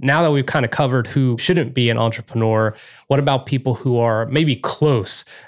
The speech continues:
um, and not sure? Like, they're like, "Do I take the leap? Like, do I go full-fledged with this?" How do you identify those people, or what is your advice to them?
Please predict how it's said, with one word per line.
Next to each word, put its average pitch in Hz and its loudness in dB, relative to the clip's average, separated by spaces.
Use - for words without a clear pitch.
um, 120 2
and 120 2
not 120 0
sure? 113 2
Like, 104 -2
they're 107 0
like, 101 -2
"Do 165 2
I 160 2
take 143 -2
the 131 2
leap? 120 0
Like, 101 -4
do 147 2
I 135 2
go 131 2
full-fledged 117 0
with 104 -4
this?" 104 -6
How 131 -2
do 131 0
you 127 2
identify 117 -2
those 113 -2
people, 127 -4
or 113 0
what 110 2
is 101 0
your 104 0
advice 98 -2
to - -10
them? 98 -2